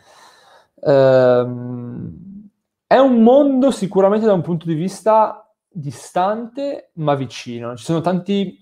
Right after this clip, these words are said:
controsensi, nel senso che tutto il cinema in Italia è praticamente a Roma.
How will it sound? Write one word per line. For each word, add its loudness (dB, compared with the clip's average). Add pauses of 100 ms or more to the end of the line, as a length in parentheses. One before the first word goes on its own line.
controsensi, -4
nel -10
senso -8
che -12
tutto -6
il -2
cinema -4
in -2
Italia 2
è 4
praticamente -8
a -2
Roma. -10